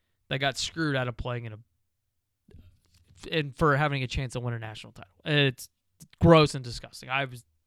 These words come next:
and trust me, I don't like, I don't think Florida State with Jordan Travis could win a national championship, in my opinion, to be honest with you. I didn't, I think they looked very subpar throughout the year with bright spots.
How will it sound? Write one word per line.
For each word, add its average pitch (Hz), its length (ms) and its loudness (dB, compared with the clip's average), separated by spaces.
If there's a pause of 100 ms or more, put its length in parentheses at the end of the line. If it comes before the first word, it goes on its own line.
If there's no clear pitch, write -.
(560)
and 185 80 -6
trust 208 220 4
me, 135 60 -2
I 165 120 6
don't 208 160 6
like, 147 280 2 (180)
I 196 80 8
don't 285 120 8
think 190 140 4
Florida 160 220 2
State 160 160 6
with 143 180 0
Jordan 135 220 -2
Travis 156 300 2
could 123 100 -10
win 113 160 -12
a 107 40 -18
national 107 220 -20
championship, 113 440 -20
in - 40 -20
my 131 140 0
opinion, - 280 -8
to - 180 -20
be 147 80 0
honest 127 220 2
with - 120 -16
you. - 80 -16
I 139 80 -2
didn't, 156 180 0 (100)
I 160 140 8
think 156 200 0
they 139 120 -2
looked 139 280 -2
very 165 500 2 (460)
subpar 151 720 2 (640)
throughout 143 320 4
the 139 100 -4
year 117 240 -10 (380)
with 165 220 2
bright 139 240 4
spots. - 480 -14